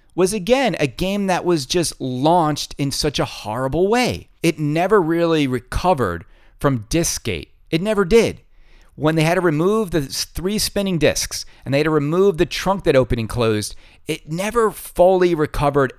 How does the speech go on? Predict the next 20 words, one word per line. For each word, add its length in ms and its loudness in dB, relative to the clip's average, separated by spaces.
the 120 -2
momentum, 540 -2
and 180 0
people 340 0
had 160 0
to 80 2
wait 280 2
a 40 -2
year 760 -2
before 380 0
games 400 0
started 340 -2
shipping 560 -2
after 260 -6
they 140 0
revealed 540 0
it. 160 -8
And 100 0
that 220 -2
crushed, 840 -4